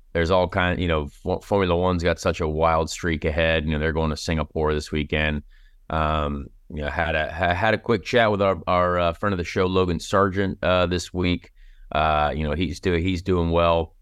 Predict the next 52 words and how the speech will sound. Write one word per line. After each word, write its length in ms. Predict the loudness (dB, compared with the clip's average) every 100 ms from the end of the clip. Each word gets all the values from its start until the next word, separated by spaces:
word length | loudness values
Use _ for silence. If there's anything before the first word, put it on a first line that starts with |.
| -6
Uh, 60 |
I, 400 | -4 -4 -2 -4 -2
I, 180 | -2 -2
I 200 | 0 2
asked 280 | 0 0 0
him 60 |
about, 440 | 2 2 0 0 -2
uh, 280 | -2 -2 -6 _ -20 -20 _
a 60 | -6
few 180 | 0 0
things 260 | 2 0
about 160 | 0 2
F 220 | 0 0
one 160 | -2 -2
Twitter, 420 | 0 2 4 2
'cause 160 | 0 0
I've 180 | 0
been 220 | 0 -2 0
getting 240 | 2 2
into 400 | 0 -4 -4 -4
heated 340 | 0 0 2
debates 460 | 0 0 2 2 0
on 140 | -2
F 180 | -2 -4
one 160 | -4 -4
Twitter 420 | -2 0 2 0
with, 300 | 0 -2 -2
uh, 140 | 0 0
a 40 |
bunch 260 | 0 -2 -4
of 80 |
children, 560 | -6 0 0 2 0 -2 -8 -20 -20 -14 -4
uh, 480 | 0 2 2 0 0
which 260 | -2 -2
is 180 | -6 -2
not, 220 | 0 2
again, 300 | 2 2 0
not 240 | 2 2 2
what 100 | 2
I 80 |
should 220 | 2 -2 -4
be 80 |
doing, 480 | 0 2 2 0 -4 -10 -4
not 260 | -2 0
what 100 | 2
I 80 | 0
should 180 | 0 -4
be 100 | -2
doing. 340 | 0 0 2
I 100 | 2
understand 560 | 0 -2 -2 0 2 0
that. 240 | 0 -4